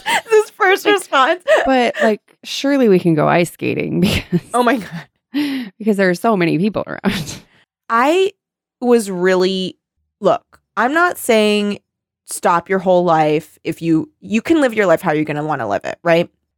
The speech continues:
Speaker 1: But if your doctor is like, "Don't get your bandages wet," you should
Speaker 2: You should
Speaker 1: not
Speaker 2: not get your bandages wet. <laughs>
Speaker 1: You shouldn't do specific activities that will get, like, be like, "Oh my God, I'm gonna go skiing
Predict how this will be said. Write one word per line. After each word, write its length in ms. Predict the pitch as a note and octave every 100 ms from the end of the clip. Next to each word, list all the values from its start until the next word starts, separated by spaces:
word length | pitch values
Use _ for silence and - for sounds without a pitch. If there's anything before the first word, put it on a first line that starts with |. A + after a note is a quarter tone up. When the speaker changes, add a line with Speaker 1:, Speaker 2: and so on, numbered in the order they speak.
| _
Speaker 1:
But 140 | - G3+
if 120 | G#3
your 160 | G#3+ G4
doctor 640 | F#3+ D3+ E3+ - A3+ A3+ -
is 220 | F#3+ F3
like, 280 | F3+ E3 - _ - _ _
"Don't 200 | G#3 G3+
get 140 | A#3
your 120 | B3
bandages 500 | G#3 E3+ F3 F3 F3+
wet," 500 | D#3+ D3 C#3+ G#3 C#4 _ _ _ _
you 320 | F3+ G3 A#3
should 260 | C#4+ - C#4
Speaker 2:
You 80 | A3
should 80 | F#3+
Speaker 1:
not 340 | E3+ E3 F3+
Speaker 2:
not 300 | F#3 F#3+ -
get 220 | F#3+ F#3 -
your 100 | E3+
bandages 580 | E3+ G#3+ F3+ - - -
wet. 240 | - - F#3
<laughs> 340 | - - -
Speaker 1:
You 120 | A3+
shouldn't 480 | B3 C#4 C#4 B3+ G3
do 360 | G#3+ A3+ B3 B3
specific 640 | - - A3 G#3+ G#3 A#3
activities 600 | A3 - F#3 F3 G3+ G#3
that 140 | F#3+ -
will 100 | F#3
get, 200 | - -
like, 160 | F#3+ F3 _ -
be 80 | A3
like, 100 | G#3+
"Oh 80 | -
my 120 | A#3+
God, 200 | B3+ B3 -
I'm 100 | F#3
gonna 180 | A3 B3
go 160 | C#4+
skiing 680 | C#4+ - - G#3 A3+ D3+ C#3